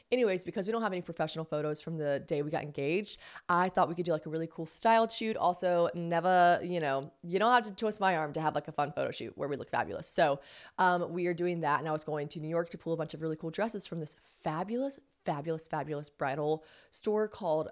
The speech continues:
um, Bridal Reflections. You guys, talk about, like, just, this is not a sponsored ad. I just had a friend that was like, "You should go there. They have so many things. They have so many things to choose from. So many designers. Like, you'll love it." What a fabulous experience. Like,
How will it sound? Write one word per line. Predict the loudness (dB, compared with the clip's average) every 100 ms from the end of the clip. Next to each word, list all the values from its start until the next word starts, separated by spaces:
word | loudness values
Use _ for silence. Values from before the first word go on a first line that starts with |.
| -4
um, | -4 -4 -4
Bridal | 0 0 2
Reflections. | -2 -4 -8 -6 -4 -2 -2 -6 -12 _ -8
You | -2
guys, | 2 4 4 2 -2 -14 -20 -20 _ _
talk | -2 0 2 0
about, | -2 -2 0
like, | -2 -4
just, | -2 -2 -2
this | -6
is | -6 -6
not | -2 -2
a | -2
sponsored | -4 -6 -4 -2
ad. | 0 0
I |
just | -2
had | -4
a | -2
friend | -2 -2
that | -4
was | -6
like, | -8 -10
"You |
should | -2
go | 2 4
there. | 2
They | 0
have | -2
so | -4
many | -4
things. | -4 -4 -4
They |
have | -6
so | -6
many | -4
things | -6 -8
to |
choose | -6 -6
from. | 0 0 0 -6 -18 -12
So | -4
many | -2 -2
designers. | -2 -2 0 -2 -4
Like, | -4
you'll | -2
love | 0 0
it." | -2 -4 -20 -12
What | 0 0
a | 0
fabulous | -4 -2 0 2 0 0 -4
experience. | -8 -8 -4 0 0 0 0
Like, | 0 0